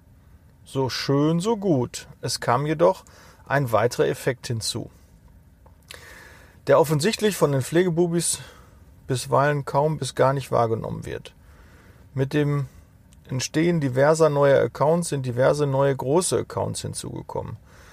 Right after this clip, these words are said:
Eine neue junge Generation an Influencern, Anfang zwanzig mit zwei bis drei Jahren Berufserfahrung und scheinen sich wohl mittlerweile im großen Stil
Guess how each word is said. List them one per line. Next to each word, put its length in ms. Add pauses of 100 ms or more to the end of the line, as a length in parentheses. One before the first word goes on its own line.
(220)
Eine 320
neue 320
junge 320
Generation 720
an 160
Influencern, 840 (200)
Anfang 380
zwanzig 460
mit 140
zwei 220
bis 140
drei 200
Jahren 280
Berufserfahrung 880 (680)
und 200
scheinen 320
sich 240
wohl 240
mittlerweile 580
im 80
großen 460
Stil 500